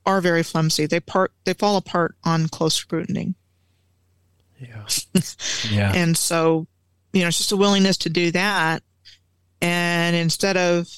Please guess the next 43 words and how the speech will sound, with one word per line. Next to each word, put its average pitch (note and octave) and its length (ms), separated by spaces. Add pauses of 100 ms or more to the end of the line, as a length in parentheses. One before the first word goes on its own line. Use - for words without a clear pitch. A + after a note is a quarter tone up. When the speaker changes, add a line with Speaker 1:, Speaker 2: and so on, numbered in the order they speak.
(1300)
Speaker 1:
of F#3 160
saying F3+ 400
that, E3 220
"Well, G3+ 240
I A3 100
think A#3+ 280 (880)
the G#3+ 100
Nashville G3+ 460
Parthenon F3 760
was E3+ 180
built F#3 340 (1160)
in F#3 140
the F#3 160
eighteen F#3 320
seventies," F3+ 420
like E3+ 180
they F3 120
said, G3 300
"because - 260
that's F3 260
what F#3+ 80
I F3+ 120
was F#3 200
told." G3+ 680 (1600)
And G3+ 80
then G#3 80
when A3+ 100
you A3 100
look A3+ 120
at G#3 80
the G3+ 60
Nashville F#3+ 420
Parthenon, F3 640
it's F#3+ 180
in F3+ 120
better F3 200
shape F3 360
than E3 240
the D#3+ 80
Parthenon D#3+ 520
in D3+ 120
Athens. - 840
<laughs> - 60